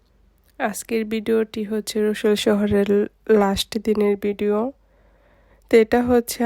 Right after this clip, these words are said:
আমার কুরবানির ঈদের ঘোরার ভিডিও ছিল। তো এটা হচ্ছে কুরবানি ঈদে ঘুরে শেষ করে আজকে লাস্ট ভিডিওটা আপনাদের সাথে শেয়ার করলাম। তো যারা আমার ভিডিওটা দেখা শুরু করেছেন,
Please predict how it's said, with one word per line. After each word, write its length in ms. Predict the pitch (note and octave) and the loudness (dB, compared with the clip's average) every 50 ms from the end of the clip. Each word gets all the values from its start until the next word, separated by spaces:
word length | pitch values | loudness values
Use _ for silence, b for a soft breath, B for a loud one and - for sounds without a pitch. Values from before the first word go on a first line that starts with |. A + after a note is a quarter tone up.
| A#3 | 0
আমার 360 | A3+ A3+ A3 A3+ A3 A3 A3 G#3+ G#3+ G#3+ - - _ _ _ _ _ | 0 2 2 2 4 4 4 2 2 0 -2 -4 _ _ _ _ _
কুরবানির 500 | - A3+ A3 G#3+ A3 A3 A3 A3 A3 A3 A3 | -2 0 0 2 2 2 4 4 4 4 4
ঈদের 280 | A3 G#3+ G#3+ G#3 G#3 G#3 | 4 4 4 4 4 2
ঘোরার 360 | G3+ G#3+ G#3 G#3 G#3 G#3 G3+ G3+ | 0 0 0 0 0 0 -2 -2
ভিডিও 360 | G3+ G#3+ G#3+ G3+ G#3+ G#3+ G#3+ G#3+ | -4 -6 -4 0 2 2 2 0
ছিল। 320 | - - - A3 G#3 G#3 G#3 G#3 G#3+ A#3 B3 B3 - _ | -2 -6 -6 -4 -4 -2 -4 -4 -4 -6 -8 -10 -8 _
তো 100 | A3+ G#3+ G#3 | -4 -2 -2
এটা 260 | G#3 G#3 G#3 - G#3+ G#3+ | -2 -2 -2 -2 -4 -2
হচ্ছে 260 | G#3+ A3 G#3+ - - G#3+ | -2 -4 -6 -4 -6 -2
কুরবানি 420 | G#3 A3 A3 A3 - A3+ A3 A3 A3 | -2 -2 -2 -2 -2 -4 -2 0 0
ঈদে 180 | G#3+ G#3+ G#3+ G#3+ G3+ | 0 0 0 -2 -2
ঘুরে 280 | - - G#3+ G#3 G#3 G#3+ | -4 -4 -2 -2 -2 -4
শেষ 260 | G#3 - A3+ G#3+ G3+ - - | -4 -4 -6 -6 -6 -8 -10
করে 300 | - A3+ G#3+ G#3+ G#3 G#3+ A#3+ B3+ _ _ _ _ _ _ | -6 -6 -6 -4 -4 -6 -8 -10 _ _ _ _ _ _
আজকে 380 | - A#3+ G#3 G3 - - - A3+ G#3+ G#3+ | -8 -8 -8 -8 -10 -8 -4 -4 -2 -2
লাস্ট 340 | G#3 G#3 G3+ G3+ G3 - - - | -2 -4 -4 -6 -8 -10 -10 -12
ভিডিওটা 720 | G#3+ G3+ G#3+ G#3+ G3+ G3 - A3 G#3 G#3 G#3 G#3 G#3+ - G#3 | -8 -6 -6 -8 -8 -8 -6 -4 -4 -2 -4 -6 -6 -6 -8
আপনাদের 360 | G3+ G3+ - A3 G#3 G#3 G3+ - | -8 -8 -8 -8 -8 -8 -8 -8
সাথে 180 | - G#3 G3+ G#3 | -10 -10 -10 -8
শেয়ার 280 | - - - G#3+ G#3 G#3 | -8 -6 -6 -6 -6 -6
করলাম। 440 | - - G#3 G3+ G3 G3 G3 G3 A3 C4+ C#4+ _ _ _ _ _ _ _ _ _ _ _ _ _ _ _ _ _ _ _ _ _ _ _ _ _ _ _ _ _ _ _ _ _ _ _ _ _ _ _ _ _ _ _ _ _ _ _ _ _ _ - | -8 -8 -6 -6 -4 -4 -6 -6 -6 -10 -12 _ _ _ _ _ _ _ _ _ _ _ _ _ _ _ _ _ _ _ _ _ _ _ _ _ _ _ _ _ _ _ _ _ _ _ _ _ _ _ _ _ _ _ _ _ _ _ _ _ _ 4
তো 60 | A3+ A3 | 4 4
যারা 280 | A3 A3+ A3 A3 A3+ A3+ A3+ | 4 2 0 0 0 2 0
আমার 200 | A3 A3+ A3 G#3+ | 0 0 -2 -2
ভিডিওটা 480 | G#3 G#3 G#3+ G#3 A3 A3 G#3+ G#3+ - G#3+ | -2 -4 -4 2 2 2 2 2 -2 -4
দেখা 280 | G#3 G#3+ G#3+ - - G#3+ | -4 -4 -6 -6 -8 -8
শুরু 260 | - - A3 G#3+ G#3+ | -6 -6 -6 -6 -6
করেছেন, 640 | - - G#3+ G#3 G#3 G#3 G#3 - - G#3 G#3 G#3 | -4 -4 -4 -2 -2 -4 -6 -8 -10 -8 -8 -6